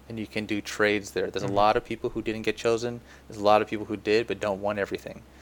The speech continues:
Speaker 1: So, like it is for,
Speaker 2: <laughs>
Speaker 1: it's
Speaker 2: I'm
Speaker 1: crazy.
Speaker 2: sorry. I j-,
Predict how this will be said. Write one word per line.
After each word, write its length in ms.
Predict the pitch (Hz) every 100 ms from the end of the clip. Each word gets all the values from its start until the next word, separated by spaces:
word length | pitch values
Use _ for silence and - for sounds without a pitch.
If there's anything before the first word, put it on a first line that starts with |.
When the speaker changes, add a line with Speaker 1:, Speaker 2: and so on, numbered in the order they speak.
| - -
Speaker 1:
So, 380 | - 104 95 - - - - - - - -
like 240 | 117 117
it 80 | 123
is 120 | -
for, 140 | - 123 - -
Speaker 2:
<laughs> 260 | - - -
Speaker 1:
it's 140 | 131
Speaker 2:
I'm 80 | 190
Speaker 1:
crazy. 180 | 185 117
Speaker 2:
sorry. 220 | 170 165 - - - - - - - - -
I 80 |
j-, 100 | 160